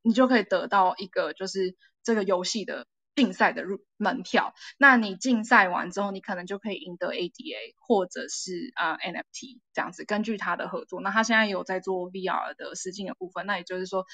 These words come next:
大家可以透-，大家可以在这个空间里面去做交流的部分。那所以有大部分百分之七十到八十的A D A其实都是质押在矿池。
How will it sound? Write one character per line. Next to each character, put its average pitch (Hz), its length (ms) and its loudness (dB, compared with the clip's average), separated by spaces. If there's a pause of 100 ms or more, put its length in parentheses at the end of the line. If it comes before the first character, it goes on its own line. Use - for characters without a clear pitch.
(140)
大 196 120 4
家 208 80 8
可 202 140 -4
以 - 160 -6
透-， 202 320 0 (240)
大 240 120 10
家 247 120 10
可 240 80 2
以 190 60 2
在 202 200 2
这 202 220 -4
个 185 80 -4
空 190 260 -6
间 190 200 -4
里 170 80 -12
面 196 220 -8
去 196 180 -10
做 165 260 -6
交 170 260 -4
流 135 180 -12 (520)
的 185 120 -4
部 - 260 -8
分。 - 200 -8
那 262 200 6 (180)
所 269 200 8
以 277 280 2
有 196 340 2 (120)
大 269 200 10
部 254 180 6
分 220 520 2
百 214 180 8
分 277 120 8
之 311 80 6
七 302 200 2
十 247 80 6
到 226 120 10
八 214 200 8
十 196 120 -4
的 180 80 -4
A 180 160 -2
D 185 160 -6
A 185 60 -6
其 - 180 -4
实 190 80 0
都 196 200 0
是 208 120 -10
质 - 220 -16
押 180 180 -2
在 175 160 -4
矿 - 280 -6
池。 - 180 -10